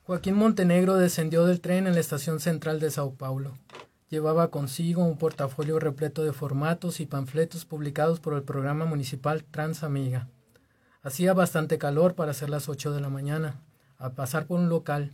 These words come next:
decidió comprarse un café frío. Aún debía caminar algunas cuadras hasta las oficinas de asistencia social. Bastante nervioso, no tenía idea de cómo sería el trato con los beneficiarios del programa.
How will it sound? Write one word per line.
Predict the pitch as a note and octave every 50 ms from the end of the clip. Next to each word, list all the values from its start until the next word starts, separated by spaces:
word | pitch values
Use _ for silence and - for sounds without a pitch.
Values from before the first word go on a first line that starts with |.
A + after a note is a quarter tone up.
| - - _ _ _
decidió | - D3 D3 D3 D#3 D3 D#3 E3 E3+
comprarse | - F#3 F3+ F3+ D#3+ D#3+ D#3 - E3
un | D#3
café | C#3+ D#3 C#3 - D#3 C#3+
frío. | - - C3+ C3+ C3 B2+ B2+ C3 - - - _ _ _ _ _ _
Aún | - C#3+ C#3+ D3 D#3 E3+
debía | E3+ F3 D#3+ E3 E3+ E3+ E3
caminar | - D#3 D3 C#3+ C#3+ C#3+ D3 D#3 E3
algunas | E3+ D#3 C#3+ D#3 D3 C#3+ C#3 -
cuadras | - D#3 D#3+ E3+ F3+ F3+ F3+ F3 -
hasta | D#3 C3 - D3+
las | C#3+ C#3 C3+ D3
oficinas | C3+ - C#3 B2+ - D#3 D3+ D#3 D#3+ D3
de | D3+
asistencia | C3 - C#3 C3 - - D3 C#3 C3 C3+ C#3+
social. | C3 - C#3+ C3 - C3+ B2+ A#2+ A#2 B2 - _ _ _ _ _ _ _ _ _ _ _ _ _ _ _ -
Bastante | C#3+ D3 C#3+ C#3+ E3 E3+ F3+ F#3+ G3
nervioso, | F#3+ F#3 E3+ D#3 D3+ D3+ D#3+ D#3+ D#3+ - D#3 C#3+ - - _ _ _ _ -
no | D#3+ F3+ F3+
tenía | - F#3+ G3 G3 F#3+ F#3
idea | F#3 F3 E3 F3 F#3 F#3+ F3+
de | E3 D#3
cómo | - E3 E3 F3+
sería | E3+ - E3 D3+ D#3 D#3+
el | D#3+ D#3
trato | - D#3+ D#3+ D#3+ - D#3+
con | D#3 D#3 D3
los | C#3+ C3+ C3+
beneficiarios | C#3+ C#3+ C3+ B2+ C#3+ C#3 - - D3+ D3 D#3 D3+
del | C#3+ D3 C3+
programa. | C3+ - C#3 C#3+ C#3+ D3 D3+ D#3+ D3 C#3 B2+